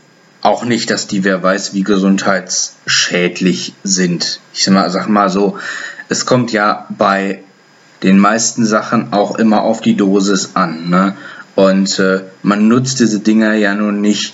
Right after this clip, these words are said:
das ganze Jahr lang und nicht jeden Tag und nicht jede Nacht und nicht durchgehend. Also, ich sag mal so, ähm, da wird es zahlreiche Sachen geben, die wir, äh,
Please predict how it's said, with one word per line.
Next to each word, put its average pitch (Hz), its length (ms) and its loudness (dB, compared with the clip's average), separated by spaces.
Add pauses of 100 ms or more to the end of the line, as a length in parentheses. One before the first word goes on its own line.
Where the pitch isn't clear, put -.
(120)
das - 100 -6
ganze 98 340 -4
Jahr 95 300 2
lang 120 400 -2
und 101 220 -2
nicht 95 200 -2
jeden 92 320 2
Tag 127 440 -2
und 104 160 -6
nicht 101 200 0
jede 95 280 2
Nacht 113 480 0
und 113 180 2
nicht 95 240 -2
durchgehend. 113 560 2 (640)
Also, 107 420 -2 (280)
ich - 80 0
sag 143 160 2
mal 147 220 2
so, 143 340 -2 (320)
ähm, 127 540 0 (260)
da 117 520 -2
wird 120 380 2
es - 380 -2
zahlreiche 139 960 0
Sachen 120 580 0
geben, 110 680 4 (140)
die 107 200 4
wir, 104 380 2 (600)
äh, 107 300 2